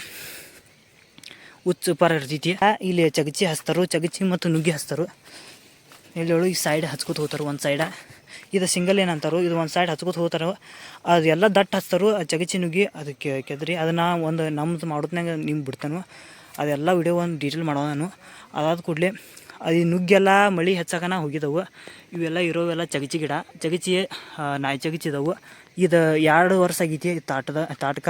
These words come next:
ಇನ್ನಾದ್ರೂ ಎಷ್ಟು ಚಂದ ಹೊಡೆಯೈತಿ ನೋಡ್ರಿ, ಎಲ್ಲಿ ಹೇಗೆ ಹೊಡೆಯೈತಿ ನೋಡ್ರಿ. ಈಗ ಚಗಚಿ ಹಾಕಿ ಹಚ್ಚಿರು, ಅದು ದಟ್ಟ ಹಚ್ಚಿರ್ತಾರು.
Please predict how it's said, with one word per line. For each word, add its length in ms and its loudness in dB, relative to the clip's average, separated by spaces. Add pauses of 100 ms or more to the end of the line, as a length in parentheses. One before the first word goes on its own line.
(120)
ಇನ್ನಾದ್ರೂ 380 -2
ಎಷ್ಟು 200 -4
ಚಂದ 120 -2
ಹೊಡೆಯೈತಿ 280 -2
ನೋಡ್ರಿ, 320 -6 (680)
ಎಲ್ಲಿ 280 -2
ಹೇಗೆ 160 -6
ಹೊಡೆಯೈತಿ 400 -6
ನೋಡ್ರಿ. 200 -10 (1700)
ಈಗ 140 2
ಚಗಚಿ 380 4
ಹಾಕಿ 180 0
ಹಚ್ಚಿರು, 320 0
ಅದು 280 0
ದಟ್ಟ 180 2
ಹಚ್ಚಿರ್ತಾರು. 500 0